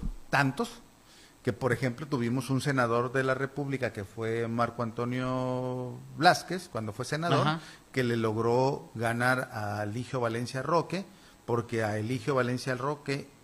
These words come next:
Speaker 1: se le anularon más de cien mil votos.
Speaker 2: Cien mil votos anulados porque no socializaron la manera en que deberían de
Speaker 1: Exacto.
Speaker 2: votar.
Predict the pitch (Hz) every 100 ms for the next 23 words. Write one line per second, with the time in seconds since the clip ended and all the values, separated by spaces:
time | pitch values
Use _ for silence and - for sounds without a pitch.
0 | - - - - 123 117 113 110 120 135
1 | 131 131 131 117 110 127 123 190 131 -
2 | - 156 156 165 190 202 202 135 160 175
3 | 196 190 208 208 175 175 175 - - -
4 | - 160 156 160 151 170 175 196 143 180
5 | 185 170 165 165 156 147 156 151 143 127
6 | 135 143 160 120 147 175 180